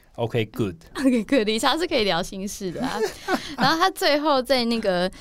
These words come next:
Speaker 2: 就是他想听到的主题，他要讲议题，我觉得可以，我们可以稍微讨论一下。他说：“遇到变态会骚扰的客户要怎么处理？”惊叹号。
Speaker 1: <laughs> C C，你自己回吧。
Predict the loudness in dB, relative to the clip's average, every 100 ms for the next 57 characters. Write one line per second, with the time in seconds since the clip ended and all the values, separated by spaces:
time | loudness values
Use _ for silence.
0 | -20 -20 _ -2 0 2 0 0 0 -2
1 | -2 2 2 0 -12 -6 -2 -2 -2 -6
2 | -6 -6 -10 -12 -12 -6 -2 -2 -2 -4
3 | -6 -8 -6 -2 -4 -4 -8 -8 -8 -10
4 | -10 -10 -8 -8 -4 0 -2 -4 -16 -14
5 | -4 0 2 0 2 0 0 0 0 2
6 | 0 -2 -4 -6 -8 -6 -4 -2 -4 -8
7 | -12 -10 -8 -8 -8 -10 -10 -8 -6 -6
8 | -6 -4 -4 -4 -6 -8 -6 -10 -8 -2
9 | 0 2 0 0 0 -2 -2 -6 -8